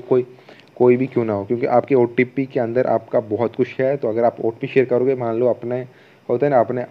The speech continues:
अपने हाथ काट कर किसी को दे दिए, तो ऐसा नहीं करना, आपके साथ कुछ भी scam हो सकता है। इसके अलावा अपने phone को हमेशा अपने password रखना है और lock रखना है। कहीं पर भी जा रहे हो अपने phone को lock करके जाओ,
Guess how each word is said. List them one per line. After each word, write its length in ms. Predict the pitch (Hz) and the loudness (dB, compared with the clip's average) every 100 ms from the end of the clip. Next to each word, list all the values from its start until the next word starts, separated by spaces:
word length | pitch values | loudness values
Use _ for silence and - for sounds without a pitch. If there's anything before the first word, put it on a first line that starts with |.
| - - - | -14 -12 -6
अपने 240 | 113 127 | -4 -4
हाथ 280 | 123 120 - | 0 0 2
काट 160 | 120 113 | 0 2
कर 100 | 120 | -2
किसी 260 | 110 - 113 | -6 -6 -2
को 100 | 120 | 0
दे 160 | 107 | 0
दिए, 180 | 101 98 | 0 -4
तो 120 | - - | -8 -8
ऐसा 220 | 117 - | -6 -4
नहीं 200 | 123 127 | -4 -4
करना, 340 | 123 120 135 143 - - - - _ _ | -2 0 0 -6 -12 -20 -20 -20 _ _
आपके 380 | 117 117 - - | -4 -4 -8 -6
साथ 160 | 139 - | -6 0
कुछ 120 | 123 | 2
भी 120 | 123 | 2
scam 280 | 123 - 120 | -2 0 0
हो 100 | 117 | 0
सकता 220 | 104 92 101 | -2 -2 -2
है। 40 | |
इसके 180 | - 131 | 0 4
अलावा 160 | 131 | 6
अपने 180 | 117 131 127 | 4 0 -6
phone 320 | - 123 131 | -2 -2 -2
को 100 | 131 | -4
हमेशा 380 | 120 120 131 123 | 0 0 4 2
अपने 300 | - 127 131 - - - - _ 117 | 2 -4 -8 -14 -20 -20 -20 _ 4
password 360 | 117 131 123 | 4 6 4
रखना 220 | 120 123 | 4 0
है 60 | 131 | 0
और 160 | 131 131 | 2 4
lock 280 | 120 117 110 | 6 6 2
रखना 180 | 110 | -6
है। 80 | 104 104 | -8 -6
कहीं 200 | 127 127 | -4 -2
पर 100 | 127 | 0
भी 100 | 135 | 4
जा 160 | 123 117 | 6 6
रहे 100 | 127 | 4
हो 80 | |
अपने 140 | 113 123 | 2 -2
phone 280 | - 117 120 | -4 -6 0
को 80 | 131 | 2
lock 220 | 117 113 | 4 2
करके 240 | 117 117 120 | 0 0 4
जाओ, 300 | 117 120 | 4 4